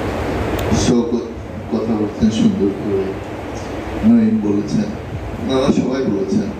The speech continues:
প্রেস ক্লাব সম্পর্কে যে know thyself, নিজেকে চিন। আমরা যদি নিজেকে না চিনি, তাহলে মানুষকে কিভাবে আমরা নিজেকে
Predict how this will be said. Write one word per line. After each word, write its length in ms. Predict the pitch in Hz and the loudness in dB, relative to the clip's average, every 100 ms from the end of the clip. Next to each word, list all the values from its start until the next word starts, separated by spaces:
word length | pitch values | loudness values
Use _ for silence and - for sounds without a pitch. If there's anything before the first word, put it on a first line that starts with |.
| - - - - - | -10 -10 -10 -10 -8
প্রেস 200 | - 101 - | 2 2 2
ক্লাব 180 | - - | 0 2
সম্পর্কে 340 | - - - - - - - 104 | 2 2 -2 -4 -16 -14 -6 2
যে 80 | 113 104 104 | 4 4 2
know 160 | 131 151 143 | 4 4 4
thyself, 460 | 117 - - - - - - - - - - - | 2 2 0 0 0 -2 -2 -6 -10 -12 -12 -4
নিজেকে 340 | - 294 - - - | 0 2 2 2 2
চিন। 180 | 240 202 - - - - - - - - - - - - - - - | 2 2 0 -4 -6 -8 -8 -6 -6 -8 -10 -10 -10 -8 -8 -2 2
আমরা 160 | 123 135 | 4 6
যদি 160 | 151 147 | 4 4
নিজেকে 300 | 135 127 131 156 | 0 -2 0 -2
না 80 | 147 131 - | -2 -2 0
চিনি, 300 | 151 135 113 113 - - - - - - - - - - - - - - 104 104 | 0 2 0 0 -4 -12 -12 -12 -12 -12 -12 -12 -10 -12 -10 -10 -8 -6 -2 2
তাহলে 380 | 131 127 131 127 113 - - - - - - 110 127 | 2 4 4 4 2 0 -4 -8 -14 -12 -10 -6 0
মানুষকে 420 | 143 175 - 160 - | 2 2 0 -2 0
কিভাবে 380 | 139 120 131 131 120 | 2 4 4 2 -2
আমরা 240 | 110 107 117 - - - - - - - - - - - - - 131 151 - 139 | -4 -4 -6 -8 -10 -12 -12 -12 -12 -12 -10 -10 -10 -8 -8 -6 -6 -4 0 2
নিজেকে 380 | 131 123 127 | 2 2 2